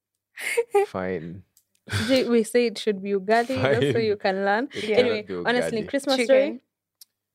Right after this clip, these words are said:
Speaker 2: Well, mine is a bit predictable.
Speaker 1: <laughs>
Speaker 2: And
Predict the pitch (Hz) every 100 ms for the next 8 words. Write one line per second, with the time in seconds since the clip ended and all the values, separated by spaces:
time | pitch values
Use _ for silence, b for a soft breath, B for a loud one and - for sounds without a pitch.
0 | _ _ _ _ _ _ - 139 151 135
1 | - _ _ _ _ _ - 151 175 165
2 | 135 - - 104 110 - 85 85 127 -
3 | _ _ _ _ _ _ _ _ 269 -
4 | 339 - - 117 110 110 107 110